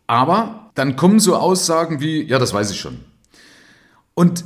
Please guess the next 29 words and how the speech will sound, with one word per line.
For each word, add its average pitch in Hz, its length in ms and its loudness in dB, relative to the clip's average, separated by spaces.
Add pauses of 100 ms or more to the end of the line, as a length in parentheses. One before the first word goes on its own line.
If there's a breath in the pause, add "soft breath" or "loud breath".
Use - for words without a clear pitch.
(140)
trotzdem, 208 720 0
wenn 170 120 2
du 151 60 2
sie 127 120 -2
beobachtest 127 800 -2
oder 107 160 -4
wenn 120 100 0
du 113 80 -2
es 107 140 -6
halt 90 160 -6
hinterfragst, 87 680 -4
siehst 127 300 -4
du, 175 40 -6
dass 165 180 0
sie - 140 -8
immer 285 220 -6
noch 151 200 -2
bei 101 120 -4
der 92 80 -6
Begrenzung 92 480 -8
sind. 82 380 -12 (160)
Also 123 180 -4
obwohl 160 240 0
sie 226 80 -2
glauben, 117 320 -2
dass 113 160 -4
es, 117 160 -6
dass 110 140 -6
sie 110 180 -8